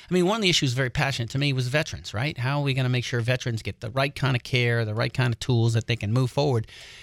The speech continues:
So, you know, one of the things I saw leaving the Army –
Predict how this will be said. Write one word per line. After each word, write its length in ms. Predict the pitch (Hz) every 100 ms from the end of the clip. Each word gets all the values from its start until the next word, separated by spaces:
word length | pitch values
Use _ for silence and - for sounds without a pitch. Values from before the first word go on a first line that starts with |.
| -
So, 400 | - 185 160 - -
you 100 | 151
know, 80 | 139
one 240 | 139 196
of 80 | 220
the 40 |
things 180 | 180 147
I 120 | 139
saw 460 | 127 - 185 175 98 -
leaving 440 | 123 180 185 147
the 100 | 120
Army – 380 | 135 170 76 85